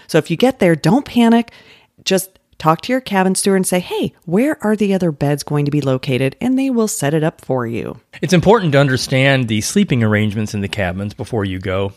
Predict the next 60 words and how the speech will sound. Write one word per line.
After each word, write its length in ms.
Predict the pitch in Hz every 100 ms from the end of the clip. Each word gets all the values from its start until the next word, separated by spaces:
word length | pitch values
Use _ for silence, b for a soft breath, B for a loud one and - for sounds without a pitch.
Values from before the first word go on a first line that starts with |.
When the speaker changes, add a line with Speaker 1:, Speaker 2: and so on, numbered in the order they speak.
| -
Speaker 2:
so 100 | 117
you're 100 | 113
not 200 | 127 -
surprised. 680 | 131 - 143 117 110 117 B B B
And 100 | 117
as 100 | 120
much 200 | 120 135
as 80 | -
we 60 | 135
try 180 | - 135
to 80 |
explain 320 | 113 - 135 135
to 80 |
clients 400 | 120 135 139 113
when 100 | 120
they 100 | 110
think 180 | 104 131
they're 100 | 131
being 200 | 113 110
crammed 480 | 101 117 123 127 135 B B B B B B
in 140 | 117 104
an 60 |
inside 360 | 117 127 120 110
cabin, 440 | - 156 131 117
it'll 140 | 110 123
be 100 | 113
fine, 500 | - 147 113 113 117 _ _
only 200 | 131 143
to 100 | 123
arrive 320 | 127 117 123
and 100 | 120
realize 460 | 110 120 117 117 - _ _
the 80 | -
cabin 280 | - 196 190
really 180 | 190
is 100 | 190
smaller 360 | - 160 156 143
than 140 | 117 110
they 80 |
expected. 500 | 107 - - 101 80
So 80 | -
it's 120 | 101
better 200 | 92 143
to 140 | 165 139
know 300 | 127 127 135 -
before 320 | 117 - 107
you 160 | 101 95
go. 300 | 98 82 - B B
One 160 | 147 190
thing 160 | 208
to 80 | 156
always 180 | 123 131
take 220 | - 127
a 20 |
look 160 | 120 120
at 180 | 123 -
is 140 | 117
the 100 | -
square 280 | - 110 95
footage. 400 | - 90 73